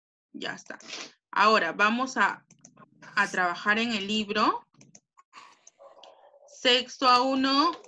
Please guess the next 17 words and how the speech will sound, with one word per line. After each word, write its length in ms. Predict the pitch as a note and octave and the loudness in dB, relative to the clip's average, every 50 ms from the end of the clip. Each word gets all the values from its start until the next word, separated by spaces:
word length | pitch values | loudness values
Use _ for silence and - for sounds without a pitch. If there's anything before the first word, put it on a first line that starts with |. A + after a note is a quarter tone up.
| - - - - | -20 -20 -20 -18
uy, 240 | A3+ F#3+ - - - - - - - _ - _ - - - - _ _ - | -14 -14 -14 -14 -16 -20 -20 -20 -20 _ -20 _ -20 -20 -20 -20 _ _ -10
sexto 440 | - - B3 B3+ B3 - - C4+ | -2 0 0 0 0 -2 -2 2
a 100 | B3+ B3+ | 2 4
uno, 360 | C4 C4+ C#4 C4+ C4+ C#4 C4 C4 | 4 2 0 0 -2 -2 -2 0
páginas 600 | - A#3 A#3+ A#3+ - C4+ B3+ B3 B3 C4 C4 - | 2 2 2 2 0 -4 0 0 0 0 -2 -4
treinta 400 | - G#3+ G#3 G3+ G3 G3+ G3+ F#3 | -4 -4 -4 -4 -4 -2 -2 -2
y 80 | F#3+ G3+ | -2 -4
seis 440 | - - A#3 A3+ A#3+ B3 B3 - - | -4 0 0 0 0 0 -4 -8 -12
y 120 | - G#3+ G#3+ | -12 -10 -8
treinta 400 | - G#3 G#3+ A3 A3+ A3 A3+ A3+ | -4 -4 -4 -2 -2 0 0 -2
y 80 | A#3 | -2
siete 600 | A#3 - A#3+ A3+ A3 G#3+ - A#3 A3+ A#3 C#4+ F4 E4+ - - _ _ _ _ _ _ | -2 -2 0 0 0 0 0 0 0 0 0 -2 -6 -10 -20 _ _ _ _ _ _
del 220 | - - G3 G3 G#3 | -8 -6 -6 -4 -2
libro 340 | G#3+ A3 A3 A3 A3+ A3+ A3 | -2 -2 0 2 2 4 4
de 300 | A3+ A3 A3 A3+ A#3 A3+ | 4 4 4 4 2 0
razonamiento 880 | G#3+ F#3+ F#3 F#3 - G3+ F#3 F#3 F3+ F#3 G3 G3+ G3+ G#3 G3+ G#3+ G#3+ G#3+ | -2 -4 -4 -4 -6 -8 -6 -4 -4 -6 -4 -6 -6 -4 -2 -2 0 2
verbal. 580 | A3 G#3+ A3 G#3 G3+ F#3+ F#3+ G#3+ D#4 G4+ - | 2 2 2 4 4 4 4 4 2 -2 -6